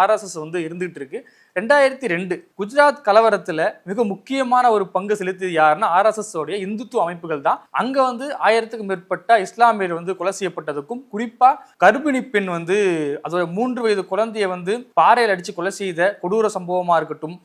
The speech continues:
ஒரு கர்ப்பிணி பெண்ணை வந்து கொடூரமா பாலியல் பலாத்காரம் செய்யக்கூடிய இந்த இந்துத்துவ அமைப்பு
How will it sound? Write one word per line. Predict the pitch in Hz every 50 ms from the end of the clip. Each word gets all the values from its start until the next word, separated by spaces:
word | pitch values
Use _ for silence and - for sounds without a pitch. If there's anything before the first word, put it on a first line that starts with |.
| _
ஒரு | - 170 156
கர்ப்பிணி | 156 170 190 226 330 294 262 247 254 247
பெண்ணை | - 202 196 196 190 190
வந்து | 180 185 185 185 190 226 220 -
கொடூரமா | 185 185 240 233 226 220 233 226 170
பாலியல் | 175 175 202 220 220 214
பலாத்காரம் | 185 190 180 175 - 190 180 180 175 175
செய்யக்கூடிய | 180 175 175 175 170 - 165 156 151 151 160 190 208 - -
இந்த | 190 208 240 247 262
இந்துத்துவ | 233 208 214 214 202 254 208 - - 214 202
அமைப்பு | 156 165 180 190 185 - - 202 254 262